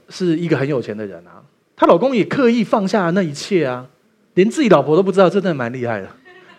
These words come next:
对啊，可是真实发生啊，你追求耶稣，所以你有后面那一切的喜乐、平安、健康、丰盛、全方位。可是你不是为了这一切去追求耶稣的啊，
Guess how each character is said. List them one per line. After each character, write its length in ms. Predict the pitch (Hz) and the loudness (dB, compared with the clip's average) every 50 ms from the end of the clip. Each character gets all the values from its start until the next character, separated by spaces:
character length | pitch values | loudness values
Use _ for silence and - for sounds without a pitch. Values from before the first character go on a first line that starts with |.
| - - _ _ _ _ _ _ _ _ _ _ _ _ _ | -20 -20 _ _ _ _ _ _ _ _ _ _ _ _ _
对 120 | _ 339 349 | _ 4 4
啊， 120 | 330 311 302 - - | 4 2 0 -4 -2
可 80 | - | -2
是 140 | 240 233 370 | 4 4 2
真 260 | - - 359 349 359 | 4 4 2 2 2
实 220 | 339 - 220 226 226 | 2 -2 -2 -4 -2
发 180 | 240 254 254 | -2 -2 -2
生 240 | 254 254 262 254 254 | 0 4 4 4 4
啊， 160 | 254 247 240 247 - - _ | 4 -2 -4 -4 -12 -6 _
你 120 | 240 233 | 0 0
追 260 | 208 - - 370 381 | 0 2 2 2 2
求 240 | 359 370 - 240 220 247 | 2 2 2 2 2 2
耶 180 | 254 285 294 302 | 2 0 0 0
稣， 220 | 302 - 302 294 | 0 -2 -6 -6
所 220 | - - - 277 294 | -6 -6 -4 -2 -2
以 40 | 294 | 0
你 200 | 262 202 170 160 | 0 -2 0 0
有 120 | 151 139 | 0 -2
后 200 | - - 269 262 | -2 -2 -4 -2
面 180 | 233 240 233 233 | -2 0 0 0
那 100 | 240 233 | 0 0
一 80 | 202 | -2
切 160 | 185 165 254 | -2 -2 -2
的 80 | 185 180 | 0 0
喜 240 | 170 170 - - 156 | 0 -2 -6 -8 2
乐、 160 | 156 262 233 | 4 4 4
平 200 | - 202 202 214 | 4 0 -4 -4
安、 120 | 220 226 | -4 -4
健 140 | 220 247 226 | -2 -2 -2
康、 180 | 202 202 202 214 | -2 -2 -4 0
丰 180 | 208 214 214 | 0 -2 -2
盛、 180 | 214 240 220 175 | 2 0 0 -2
全 200 | - - 175 170 180 | 0 -4 -6 -4 0
方 200 | 214 208 214 214 240 | 0 0 0 2 0
位。 140 | 220 147 - - - - | 0 0 0 -6 -18 -8
可 100 | _ - | _ 0
是 80 | 240 330 | 0 2
你 120 | 320 220 | 2 0
不 120 | 180 - 208 | -2 -2 -4
是 160 | 208 - 285 | -6 -4 -2
为 200 | 294 294 277 202 | 2 4 6 6
了 80 | 190 185 | 6 4
这 100 | 190 262 | 2 0
一 100 | 208 185 | -4 0
切 140 | - 220 | 0 0
去 140 | 196 175 - | 0 0 -2
追 180 | - - 190 190 | -2 0 0 0
求 160 | 185 156 143 | 0 -2 -2
耶 120 | 147 151 | -2 -4
稣 200 | 160 156 151 139 | -4 -6 -8 -4
的 80 | 139 139 | -2 -2
啊， 220 | 123 120 123 120 | -2 -2 -6 -10